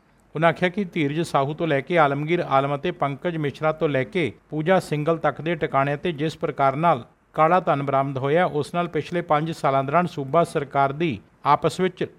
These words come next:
ਲੁੱਟ ਜੱਗ ਜ਼ਾਹਰ ਹੋ ਚੁੱਕੀ ਹੈ। ਦਿੱਲੀ ਦੇ ਮੁੱਖ ਮੰਤਰੀ ਅਰਵਿੰਦ ਕੇਜਰੀਵਾਲ ਦੀ ਵੱਡੀ ਮੁਸੀਬਤ ਖੜੀ ਹੋ ਗਈ। ਦਿੱਲੀ ਦੇ ਐਲ ਜੀ ਵੀ ਕੇ ਸਕਸੈਨਾ ਨੇ ਕੌਮੀ ਜਾਂਚ ਏਜੰਸੀ ਨੂੰ ਸਿਫਾਰਿਸ਼ ਕੀਤੀ ਹੈ ਕਿ ਦਿੱਲੀ ਦੇ ਮੁੱਖ ਮੰਤਰੀ ਦੀ ਪਾਰਟੀ ਨੂੰ ਖਾਲਿਸਤਾਨੀ ਫੰਡਿੰਗ ਹੋਈ ਹੈ।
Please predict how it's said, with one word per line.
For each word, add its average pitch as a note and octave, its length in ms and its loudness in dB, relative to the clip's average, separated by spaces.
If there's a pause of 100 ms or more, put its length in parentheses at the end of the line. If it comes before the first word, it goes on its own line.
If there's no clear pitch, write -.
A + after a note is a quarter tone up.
(180)
ਲੁੱਟ E3 280 0
ਜੱਗ C#3 260 2
ਜ਼ਾਹਰ C#3+ 420 4
ਹੋ C3+ 160 -4
ਚੁੱਕੀ E3 400 -4
ਹੈ। G2+ 220 -2 (320)
ਦਿੱਲੀ D3 240 0
ਦੇ G3+ 80 2
ਮੁੱਖ F3+ 220 0
ਮੰਤਰੀ F3+ 400 2
ਅਰਵਿੰਦ F3 260 2
ਕੇਜਰੀਵਾਲ D3+ 500 0
ਦੀ F3+ 120 0
ਵੱਡੀ D3+ 280 -2
ਮੁਸੀਬਤ D3+ 460 -4
ਖੜੀ E3+ 200 0
ਹੋ C#3 160 -2
ਗਈ। C#3 280 0 (380)
ਦਿੱਲੀ D3 340 0
ਦੇ F#3+ 280 2
ਐਲ C#3+ 140 0
ਜੀ D#3+ 200 -4
ਵੀ D3 180 0
ਕੇ F3+ 160 -2
ਸਕਸੈਨਾ C#3+ 520 -2
ਨੇ F3+ 140 0
ਕੌਮੀ E3 340 0
ਜਾਂਚ D3+ 460 2
ਏਜੰਸੀ C#3 400 -4
ਨੂੰ E3+ 200 -2 (160)
ਸਿਫਾਰਿਸ਼ D3 520 0
ਕੀਤੀ E3+ 380 -4
ਹੈ B2 220 0 (360)
ਕਿ E3+ 80 -6
ਦਿੱਲੀ D#3 280 -2
ਦੇ F#3+ 100 2
ਮੁੱਖ D#3+ 300 -2
ਮੰਤਰੀ E3 500 0
ਦੀ F3+ 140 0
ਪਾਰਟੀ C#3 440 0
ਨੂੰ F3+ 140 -2
ਖਾਲਿਸਤਾਨੀ E3 720 0 (140)
ਫੰਡਿੰਗ D3 340 -2
ਹੋਈ D#3 300 2
ਹੈ। G#2 220 0